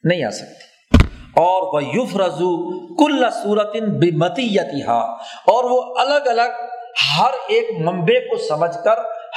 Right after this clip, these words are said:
ہر، ہر صورت کے اثر سے کیا ہے سمجھ جائے گا کہ یہ الگ صورت ہے، یہ الگ صورت ہے۔ ایک انسان کوئی درندگی والا کام کر رہا ہے تو ہم کہیں گے کہ یہ تو شیر ہے، آپ نے کوئی اور عمل کیا، حرکت، تو کتے والی حرکت ہوگی۔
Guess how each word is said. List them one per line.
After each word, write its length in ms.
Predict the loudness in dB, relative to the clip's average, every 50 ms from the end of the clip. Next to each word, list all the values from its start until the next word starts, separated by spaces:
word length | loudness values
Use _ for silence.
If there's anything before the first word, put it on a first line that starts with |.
| 0
ہر، 140 | 2 2 2
ہر 240 | 0 0 0 0 0 0
صورت 680 | -4 -10 -8 -4 0 0 2 2 2 0 -2 -4 -4
کے 180 | -2 -2 -2 -2
اثر 180 | -2 -2 -2
سے 180 | -2 -2 -4 -2
کیا 240 | 0 0 0 2 0
ہے 60 | -2 -6 -8 -12 -14 -14 -10 -2 2
سمجھ 200 | 2 2 2 2 0
جائے 260 | 0 0 2 2 0
گا 140 | 0 0 -2
کہ 160 | -2 -2 -2
یہ 140 | 0 2 2
الگ 200 | 2 2 2 -2
صورت 340 | -2 -2 0 0 0 0 0
ہے، 60 | 0
یہ 140 | 0 0 0
الگ 220 | 0 0 -2 -4
صورت 280 | -2 -2 -2 -2 -2 -4
ہے۔ 40 | -10 -12 -14 -18 -20 -20 -20 _ -2 0
ایک 180 | 0 0 0 -2
انسان 400 | -4 -2 2 2 2 2 0 0
کوئی 160 | 0 0 0
درندگی 560 | 0 2 0 0 2 2 2 0 0 0 0
والا 220 | 2 2 2 2 0
کام 320 | 0 0 -2 -2 -2 -2
کر 140 | -2 -2 0
رہا 280 | 0 2 2 0 0 -2
ہے 40 | -4 -8 -12 -14 -12 -6 -2
تو 120 | 0 0
ہم 140 | 0 0 0
کہیں 240 | -2 -2 -2 -2 -4
گے 80 | -4
کہ 120 | -2 -2 -2
یہ 160 | 0 0 -2
تو 100 | -2 -2
شیر 280 | -2 0 0 0 0 0
ہے، 100 | -2 -4 -6 -12 -14 -16 -18 -18 -20 _ _ _ _ _ _ _ _ 4
آپ 300 | 4 4 2 0 -2 -4
نے 60 | -2
کوئی 180 | 0 0 2
اور 520 | 2 2 2 2 0 -2 -4 -4 -4 -2 -2
عمل 200 | 0 2 2 0
کیا، 360 | 0 0 0 2 2 2 2 0 0 0
حرکت، 300 | -2 0 0 -2 -2 -2 -4 -10 -12 -14 -16 -18 -20 -20 -10 -6
تو 80 | -6 -2
کتے 300 | 2 2 2 4 2 2
والی 260 | 2 2 2 2 0
حرکت 180 | 0 -2 -2 -2
ہوگی۔ 600 | -2 -2 -2 -4 -4 -6 -8 -12 -14 -18 -20 _